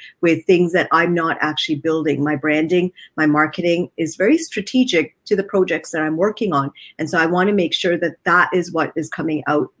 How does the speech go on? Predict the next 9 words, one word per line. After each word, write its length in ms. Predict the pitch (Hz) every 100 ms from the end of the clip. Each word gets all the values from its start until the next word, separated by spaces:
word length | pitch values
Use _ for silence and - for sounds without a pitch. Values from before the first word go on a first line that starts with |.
| 190
more 400 | 175 180 196 196 - _ _ -
often 540 | 175 185 - 143 139 131 _ -
than 340 | 170 165 151 127 _ _ _ _ - 156
things. 280 | 202 165 147 - - -
Doesn't 220 | 196 247
mean 160 | 247
that 100 | 240
I 120 | 214 190
don't, 360 | 185 185 190